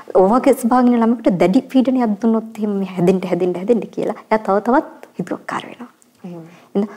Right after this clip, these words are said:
Speaker 1: බොහොම ඉවසීමෙන්. ඉතින් මේ සමහරුන්ගේ ළමයි ගොඩාක් කීකරුයි, සමහරුන්ගේ ළමයි අකීකරුයි.
Speaker 2: එහෙම.
Speaker 1: ඒක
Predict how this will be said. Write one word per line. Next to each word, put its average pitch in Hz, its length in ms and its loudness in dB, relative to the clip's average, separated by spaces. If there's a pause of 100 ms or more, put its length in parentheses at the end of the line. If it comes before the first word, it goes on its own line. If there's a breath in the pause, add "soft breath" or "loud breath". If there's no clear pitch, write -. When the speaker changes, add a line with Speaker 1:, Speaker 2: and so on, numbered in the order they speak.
(140)
Speaker 1:
බොහොම 185 420 2
ඉවසීමෙන්. 170 520 -2 (180 loud breath)
ඉතින් 180 280 0
මේ 160 240 -4 (240 loud breath)
සමහරුන්ගේ 233 560 0
ළමයි 226 200 2
ගොඩාක් 196 380 -2
කීකරුයි, 175 420 -2
සමහරුන්ගේ 175 440 -6
ළමයි 190 240 -4
අකීකරුයි. 151 520 -8 (160)
Speaker 2:
එහෙම. 175 200 -14
Speaker 1:
ඒක - 100 -8